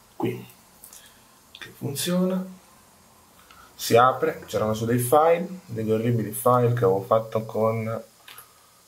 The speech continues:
una fotocamera che ho modificato. Io avevo tolto il filtro low pass.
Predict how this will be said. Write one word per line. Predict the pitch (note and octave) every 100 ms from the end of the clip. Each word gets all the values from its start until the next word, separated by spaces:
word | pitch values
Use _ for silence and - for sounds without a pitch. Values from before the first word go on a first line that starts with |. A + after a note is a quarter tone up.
| - -
una | A2 G2+
fotocamera | F#2+ F#2+ - - G2+ G2 F#2 F2+ F2+ - _ - - - - - - -
che | G#2+
ho |
modificato. | G2+ F#2+ F#2+ F#2+ F#2 F#2 F#2 - - - -
Io | A#2+
avevo | - -
tolto | - - -
il | -
filtro | - A#2+ - -
low | G#2 A2+ A#2+
pass. | B2 C#3 - - -